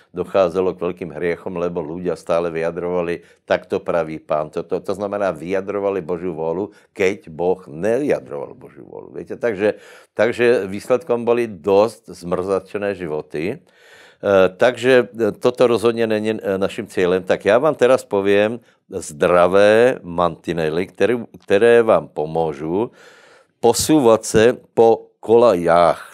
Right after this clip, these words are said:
tej, tej, tej zásadnej Božej vôle. A na budúce si povieme ešte niečo o vedení Svätým Duchom a o tom, ako, e, ako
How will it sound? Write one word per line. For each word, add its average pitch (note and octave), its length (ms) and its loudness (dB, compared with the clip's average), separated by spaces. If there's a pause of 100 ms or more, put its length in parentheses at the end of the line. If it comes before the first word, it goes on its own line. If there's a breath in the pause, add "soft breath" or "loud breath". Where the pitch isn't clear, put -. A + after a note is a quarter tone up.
tej, E2 360 0 (360)
tej, D#2 400 0
tej D2+ 200 -4 (120)
zásadnej A2+ 640 2
Božej G#2+ 320 0
vôle. F2 560 0 (720 soft breath)
A D#2+ 480 2
na E2+ 320 -2
budúce D3 400 -2
si - 160 -6
povieme A#2 760 2 (340)
ešte G#2 340 -4
niečo G#2+ 720 0
o F2 480 0
vedení F#2 480 -2
Svätým G2 400 -4
Duchom G2 560 -6 (480 soft breath)
a F#2+ 240 4 (160)
o G2+ 320 0 (480)
tom, G#2 400 -2
ako, A#2 880 2
e, G2 160 -8 (640)
ako G2 400 -2